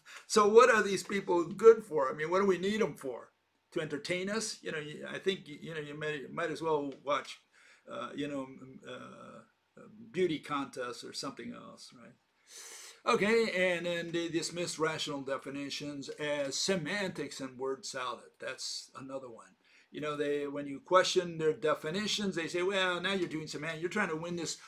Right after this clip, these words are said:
argument on the basis of semantics." We're not trying to win any argument. We're just trying to make sure that we, uh, offer a rational interpretation for how this universe works. And these people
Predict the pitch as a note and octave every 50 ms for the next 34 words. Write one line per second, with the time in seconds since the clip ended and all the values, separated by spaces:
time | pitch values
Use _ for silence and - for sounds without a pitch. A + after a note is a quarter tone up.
0 | - - - G#3+ A3 G#3 - F3 F3+ E3 E3+ - - D3 D3 C#3+ D3 C#3 - D3+
1 | D#3+ D#3 - D3+ C3 - - C3+ C3+ C#3+ C#3+ C3 A#2+ - - _ _ _ _ _
2 | _ - - _ _ _ _ - A3 B3 A#3+ G3 F#3 G3 F#3+ E3+ D#3 D3 D#3 D#3+
3 | E3+ F3 F3 E3 E3 E3+ E3 D#3+ D3+ D3+ D#3 E3+ - C#3+ A2+ - - - D3 D#3+
4 | D3+ - D3+ D3 - - - F3+ F3+ F3+ E3+ D#3 D3+ C#3+ C#3 - _ _ _ _
5 | _ - D3 D#3 D#3 D#3+ - - F#3 F3+ E3+ D#3+ D3+ D3 D3 C#3+ C#3+ C#3+ C#3+ C#3+
6 | C#3+ C3+ B2 B2 - - - - - - - D3+ C#3 C3+ C3 C3 - - D#3 D#3+
7 | D#3 - E3+ D#3 D3 C#3+ - D3 C#3 C3+ B2+ B2+ D3+ E3 F3+ F#3 F3+ - F#3 F#3
8 | F3 E3 D#3+ C#3 - D3+ C#3+ C#3+ C3+ C3 C#3 C#3 C3+ - C#3 C3 A#2+ A2+ C3 B2+
9 | B2+ A#2 - - B2 C3 C#3 C#3 C3 B2+ B2 - - C3 B2+ B2+ B2 A#2 A#2+ A2
10 | - - - B2+ - - - - - - _ _ _ _ _ _ _ - - C3+
11 | C3+ C3 C3+ C3+ - - D3 C#3 C#3 C#3 C#3 C#3 B2+ B2+